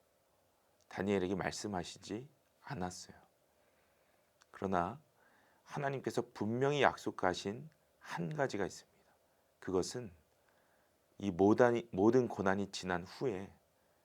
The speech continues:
반드시 완성된 하나님의 나라가 임할 것이라는 약속입니다. 그리고 이 모든 고난을 해결하실 분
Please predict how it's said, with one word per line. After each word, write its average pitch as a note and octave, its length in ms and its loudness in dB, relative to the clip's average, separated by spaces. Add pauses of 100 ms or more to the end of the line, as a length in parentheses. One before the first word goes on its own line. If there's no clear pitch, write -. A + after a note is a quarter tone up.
(480)
반드시 G#2+ 720 -4 (760)
완성된 G#2+ 680 2
하나님의 G#2+ 400 0
나라가 E2 500 -2 (640)
임할 G#2+ 360 0
것이라는 F2 520 -4
약속입니다. - 560 -16 (1300)
그리고 G#2+ 260 6
이 A2+ 140 8
모든 A#2+ 460 8
고난을 A2+ 420 2
해결하실 C3+ 640 -2
분 - 140 -14